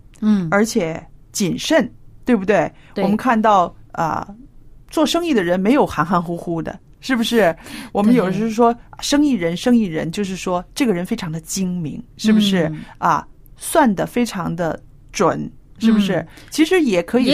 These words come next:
Speaker 2: 说的。
Speaker 1: 也很执着啊。
Speaker 2: 对，也很执着。我们可以看到，其实，啊，在经营婚姻这盘生意里边呢，需要执着，而且也需要谨慎，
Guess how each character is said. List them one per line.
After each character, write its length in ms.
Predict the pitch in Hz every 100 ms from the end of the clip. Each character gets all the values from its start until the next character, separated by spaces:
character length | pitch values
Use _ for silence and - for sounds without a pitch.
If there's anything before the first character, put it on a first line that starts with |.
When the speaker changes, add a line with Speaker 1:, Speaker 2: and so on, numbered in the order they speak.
| 320
Speaker 2:
说 140 | 202
的。 80 | 208
Speaker 1:
也 0 |
很 80 | 247
执 60 |
着 160 | 247 220
啊。 380 | 233 226 208 202
Speaker 2:
对， 280 | 240 202 175
也 100 | 214
很 160 | 262 202
执 220 | - 180
着。 320 | 185 156 135 - - -
我 100 | 220
们 80 | 294
可 120 | 311
以 80 | 285
看 320 | - 262 208
到， 200 | 202 190
其 280 | - - 233
实， 400 | - - 165 180 - - -
啊， 280 | - 165 - -
在 180 | - 208
经 260 | 185 233 233
营 200 | 185 196
婚 280 | - - 285
姻 280 | 285 269
这 120 | 254 226
盘 360 | - 151 160 180 -
生 280 | - - 233
意 140 | 226
里 160 | 170 151
边 280 | - 160 160
呢， 160 | 160 - - - -
需 220 | - -
要 180 | 220 175
执 300 | 160 - 151
着， 320 | 160 160 - - - -
而 180 | - 214
且 200 | 240 202
也 220 | 160 147
需 460 | - - - 254 269
要 300 | 262 202 - - - - - - -
谨 300 | - 156 135
慎， 340 | - 208 160